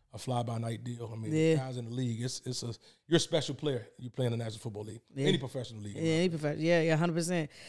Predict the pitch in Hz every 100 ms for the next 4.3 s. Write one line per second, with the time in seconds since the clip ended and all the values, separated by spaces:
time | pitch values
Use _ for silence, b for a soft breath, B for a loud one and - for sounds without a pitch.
0 | B B 156 190 196 175 165 170 160 180
1 | 180 156 143 131 - _ _ _ _ _
2 | - 147 147 147 - 147 139 - _ _
3 | _ _ _ - 156 - - 156 147 151
4 | 143 135